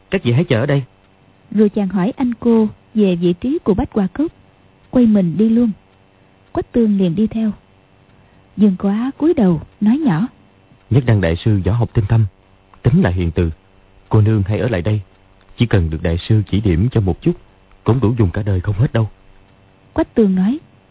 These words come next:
Speaker 2: "Không, muội muốn theo đại ca đi gặp Lão Quan Đồng mà." Dương Quá cau mày nói:
Speaker 1: "Đây là cơ hội hiếm có,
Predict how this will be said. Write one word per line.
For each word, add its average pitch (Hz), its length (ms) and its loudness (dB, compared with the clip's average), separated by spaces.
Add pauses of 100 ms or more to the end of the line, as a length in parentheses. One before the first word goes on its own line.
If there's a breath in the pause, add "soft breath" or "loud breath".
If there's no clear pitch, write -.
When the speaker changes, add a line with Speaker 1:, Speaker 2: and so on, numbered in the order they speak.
(920 soft breath)
Speaker 2:
"Không, 330 380 0 (520)
muội 226 160 2
muốn 359 180 -6
theo 339 120 0
đại 226 160 0
ca 269 380 -4
đi 285 140 -2
gặp 233 180 0
Lão 247 140 2
Quan 320 180 0
Đồng 247 240 2
mà." 247 180 0 (1500)
Dương 247 220 2
Quá 269 280 -6 (100)
cau 247 160 2
mày 190 300 2 (300)
nói: 196 300 2 (720)
Speaker 1:
"Đây 101 200 2
là 87 80 -2
cơ 101 140 0
hội 87 180 0
hiếm 131 220 0
có, 151 200 -2